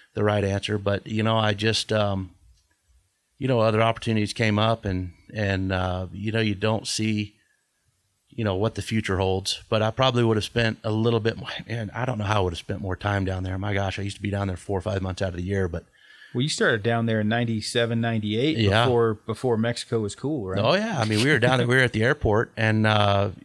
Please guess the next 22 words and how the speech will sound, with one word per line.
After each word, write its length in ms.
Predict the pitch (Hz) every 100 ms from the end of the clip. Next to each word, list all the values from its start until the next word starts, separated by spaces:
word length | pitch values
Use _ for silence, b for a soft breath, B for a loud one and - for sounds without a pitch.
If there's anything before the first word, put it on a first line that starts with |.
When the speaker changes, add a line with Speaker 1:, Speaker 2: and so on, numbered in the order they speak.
| - - 135
Speaker 1:
there 200 | 120 117
was 100 | 123
no 140 | 120 123
other 160 | 127
outfitters 460 | 117 127 - 107 95
there. 100 | 104
You 140 | 101
go 160 | 110 117
there 260 | 113 117 113
any 180 | 131 147
day 140 | 131
of 60 | 123
the 80 | 113
week 240 | 120 107
now, 360 | 107 107 104 92
Monday 340 | 95 110 117
through 180 | 107 110
Friday, 520 | 107 107 101 90 92 - b b b b
or 80 | -
Monday, 340 | 98 127 117 107
you 80 | 110
know, 180 | 95